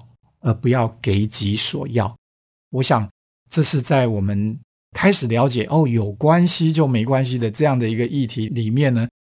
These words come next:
你一定要学习到，你会看到有一个虽然你看不见，但是你知道它存在的情感账户。然后呢，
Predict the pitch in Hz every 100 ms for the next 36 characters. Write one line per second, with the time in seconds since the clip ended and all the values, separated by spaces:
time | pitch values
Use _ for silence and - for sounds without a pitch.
0 | _ - 110 123 147 - 123 110 110 123
1 | 120 - _ - 110 160 - - 185 180
2 | 156 175 156 113 107 120 143 131 - _
3 | - - 170 156 104 - 147 120 - 160
4 | 98 - 139 131 123 95 - 123 127 117
5 | 117 - 110 101 117 107 98 - 107 110
6 | 98 95 101 98 - 120 - _ _ _
7 | - 107 135 120 110